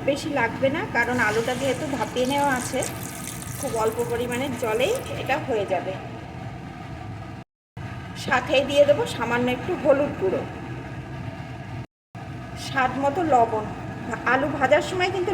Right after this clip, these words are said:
লবণ দেওয়া আছে, তাই এখানে বুঝে লবণটা দিতে হবে। আবার অনেকে একটু মিষ্টি মিষ্টি পছন্দ করেন, তারা একটু চিনিও এখানে দিতে পারেন। যে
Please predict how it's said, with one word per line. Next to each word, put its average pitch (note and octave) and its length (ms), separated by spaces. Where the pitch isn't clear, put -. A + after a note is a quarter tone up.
লবণ C4 220
দেওয়া B3 200
আছে, B3+ 240
তাই B3 140
এখানে C#4+ 240
বুঝে A#3+ 300
লবণটা C4 400
দিতে A#3 260
হবে। F3 180
আবার C4+ 180
অনেকে C4 300
একটু F4 120
মিষ্টি D4 340
মিষ্টি D#4 220
পছন্দ F#4 260
করেন, A4+ 180
তারা C4+ 220
একটু - 180
চিনিও C#4+ 320
এখানে F#4 220
দিতে C#4+ 280
পারেন। F#3 220
যে C#4 80